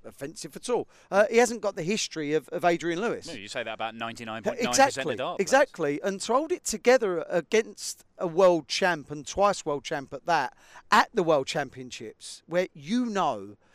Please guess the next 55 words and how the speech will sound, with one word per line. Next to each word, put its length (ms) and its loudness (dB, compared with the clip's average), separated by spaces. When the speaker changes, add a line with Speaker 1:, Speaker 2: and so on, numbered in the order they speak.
Speaker 1:
you 240 0
know 280 0
they 400 4
know 260 -6
that 200 -10
they 100 0
can 200 -12
go 120 4
all 240 2
the 80 0
way 420 2
Speaker 2:
Mm. 300 -20
Speaker 1:
if 140 -6
it 160 -8
clicks. 500 -12
All 140 2
right, 140 -4
look, 140 -12
it's 140 -4
Adrian 320 -2
Speaker 2:
And 80 -10
it 20 -6
Speaker 1:
Lewis. 140 -4
Speaker 2:
looked 140 -6
like 20 -18
it 80 -12
was 240 -6
clicking 300 -12
for 100 -14
a 40 -12
moment. 540 -8
Speaker 1:
Well, 160 8
Speaker 2:
It 80 4
was 220 0
a 80 -6
moment. 480 -6
Speaker 1:
it 180 2
was 240 8
a 60 2
moment, 480 0
and 100 -4
that's 220 -2
right. 200 2
He, 120 0
he's 240 -10
not 200 -6
doing 220 0
it, 180 -8
uh, 140 -10
just 280 -14
often 320 -4
enough. 600 -2
And 300 2
the 220 -6
way 540 2